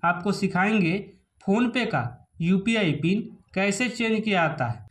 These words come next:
अगर आप किसी के पास payment transfer करना चाहते हैं या balance आप check करना चाहते हैं और यूपीआई पिन को आप enter करते हैं तो देखने को मिलता है wrong यूपीआई पिन।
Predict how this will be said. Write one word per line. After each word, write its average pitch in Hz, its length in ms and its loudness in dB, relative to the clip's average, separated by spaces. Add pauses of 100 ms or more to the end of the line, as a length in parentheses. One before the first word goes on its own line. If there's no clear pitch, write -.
(280)
अगर 196 160 2
आप 240 180 0
किसी 240 240 0
के 294 140 0
पास 180 240 2 (280)
payment 247 340 2
transfer 254 380 2
करना 254 300 2
चाहते 190 340 2
हैं 214 240 0 (300)
या 202 120 4
balance 247 440 2
आप 247 140 0
check 269 220 -4
करना 226 240 2
चाहते 170 360 2
हैं 226 320 0 (160)
और 180 140 4
यूपीआई 262 460 2
पिन 262 240 0
को 240 100 0
आप - 420 -2
enter 226 320 4
करते 220 320 0
हैं 214 320 0
तो 175 100 0
देखने 233 360 2
को 294 160 0
मिलता 233 340 4
है 180 500 0
wrong 254 300 4
यूपीआई 240 440 2 (100)
पिन। 127 200 2